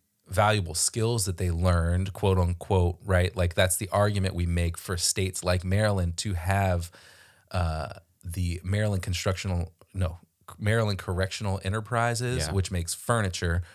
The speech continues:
Speaker 1: for all of the state entities in Maryland,
Speaker 2: Yep.
Speaker 1: right? Like, that's one of the arguments is, like, you learn a trade, you build furniture. Um, but that doesn't, those skills don't mean anything
Speaker 2: But
Speaker 1: if
Speaker 2: then
Speaker 1: once
Speaker 2: what?
Speaker 1: outside
Speaker 2: Yep.
Speaker 1: of prison, you
Speaker 2: Hmm.
Speaker 1: don't get to apply to jobs,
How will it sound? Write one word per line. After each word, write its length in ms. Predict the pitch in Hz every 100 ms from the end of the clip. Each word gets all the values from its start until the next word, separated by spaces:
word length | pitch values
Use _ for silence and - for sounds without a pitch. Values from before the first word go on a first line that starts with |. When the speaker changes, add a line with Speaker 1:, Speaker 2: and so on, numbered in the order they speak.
| -
Speaker 1:
for 160 | 104 92
all 140 | 98
of 60 | 90
the 100 | 85
state 320 | - 101 95
entities 540 | 95 98 92 - 90 87
in 160 | 82 98
Maryland, 540 | 147 95 85 82 87
Speaker 2:
Yep. 220 | 80 101 -
Speaker 1:
right? 180 | 101 98
Like, 140 | 98
that's 200 | 113 107
one 100 | 117
of 40 | 98
the 80 | 95
arguments 360 | 104 90 87
is, 180 | 90 85
like, 260 | 82 85 -
you 180 | 101 95
learn 220 | 85 90
a 40 |
trade, 360 | 101 - 123 95
you 80 | 85
build 220 | 85 82
furniture. 560 | - 135 98 - 64 90 - - - -
Um, 360 | 101 90 82 85
but 360 | 101 104 104 - -
that 240 | 98 131 -
doesn't, 320 | 143 120 101 _ -
those 200 | 107 139
skills 240 | - 180 120
don't 160 | 101
mean 260 | 95 131 180
anything 420 | 107 92 87 92
Speaker 2:
But 80 | 90
Speaker 1:
if 60 | 90
Speaker 2:
then 100 | -
Speaker 1:
once 140 | 80
Speaker 2:
what? 40 | 92
Speaker 1:
outside 880 | 87 - - - 113 131 139 107 85
Speaker 2:
Yep. 360 | 76 85 139 - -
Speaker 1:
of 280 | - 98 87
prison, 500 | - 151 117 95 90 110
you 80 |
Speaker 2:
Hmm. 60 | 110
Speaker 1:
don't 280 | 117 110 92
get 180 | 117 -
to 140 | 107
apply 280 | 90 - 98
to 100 | 87
jobs, 720 | 82 104 107 87 85 107